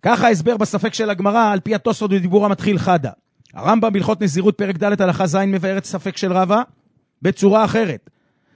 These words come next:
האם מונה עשרים יום ומפסיק, ומונה נזירות שנייה שלושים יום ומגלח לאחריה, ויהיה צריך להשלים אחריה עוד עשרה ימים לנזירות הראשונה,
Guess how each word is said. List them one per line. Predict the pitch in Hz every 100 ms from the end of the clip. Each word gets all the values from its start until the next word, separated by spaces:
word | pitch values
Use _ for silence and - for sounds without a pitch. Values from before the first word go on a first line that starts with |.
| _
האם | 120 226 277
מונה | 240 240 233
עשרים | - 214 226
יום | 226 214
ומפסיק, | 202 - 214 175
ומונה | 190 190 214
נזירות | 208 151 190 214
שנייה | 180 196 190
שלושים | 185 156 202
יום | 202 185
ומגלח | 175 170 190 180
לאחריה, | 185 170 139 196 175
ויהיה | 165 160
צריך | 180 180
להשלים | 160 190 190
אחריה | 175 170 180 165
עוד | 233 240 208
עשרה | - 190 190
ימים | 196 196
לנזירות | 185 160 180 196
הראשונה, | 190 175 175 160 147